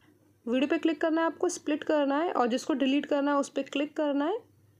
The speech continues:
and delete। तो सेम मुझे सेकंड थर्ड को भी आपको ऐसे ही कर लेना है। फर्स्ट पोज में इस व्यू में लेने वाली हूँ। इस वीडियो को आपको मूव करने के लिए वीडियो पे थोड़ी देर टैप करना है, then इसे लेफ्ट साइड लेके जाना है। तो फर्स्ट जो है वो यहाँ पर मैंने पोज लिया है, तो यहाँ पर मैं लगाऊँगी।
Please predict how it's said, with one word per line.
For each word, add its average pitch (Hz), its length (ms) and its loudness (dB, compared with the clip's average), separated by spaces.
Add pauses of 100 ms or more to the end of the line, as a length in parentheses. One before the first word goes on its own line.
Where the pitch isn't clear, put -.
(140)
and 226 240 -2
delete। - 320 -6 (360)
तो 233 100 -6
सेम 277 360 0
मुझे 294 400 2
सेकंड 294 340 0
थर्ड 269 140 4
को 285 120 2
भी 285 80 2
आपको 269 220 0
ऐसे 247 180 -2
ही 254 40 -2
कर 262 120 2
लेना 240 260 0
है। 339 120 -4 (420)
फर्स्ट 302 300 2
पोज 349 300 0
में 349 140 4
इस 269 240 -2
व्यू 294 160 4
में 302 100 4
लेने 277 200 4
वाली 254 240 0
हूँ। 370 160 -2 (200)
इस 330 160 2
वीडियो 359 220 4
को 359 60 4
आपको 359 180 2
मूव 302 240 4
करने 302 280 2
के 294 120 0
लिए 294 180 2
वीडियो 254 260 0
पे 269 100 -4
थोड़ी 254 180 -2
देर 240 100 0 (120)
टैप 247 260 0
करना 294 340 2
है, 349 180 0
then 240 180 0
इसे 240 160 -2
लेफ्ट 220 260 0
साइड 226 220 0
लेके 214 240 -2
जाना 214 240 -2
है। 339 160 -4 (100)
तो 240 300 -4
फर्स्ट 277 580 -4
जो 294 180 0
है 294 200 2
वो 330 280 0
यहाँ 247 360 0
पर 277 80 2
मैंने 247 220 0
पोज 226 340 -4
लिया 220 200 0
है, 285 80 -2
तो 285 120 -6
यहाँ 214 440 -4
पर 233 100 -2
मैं 226 100 0
लगाऊँगी। 214 480 -2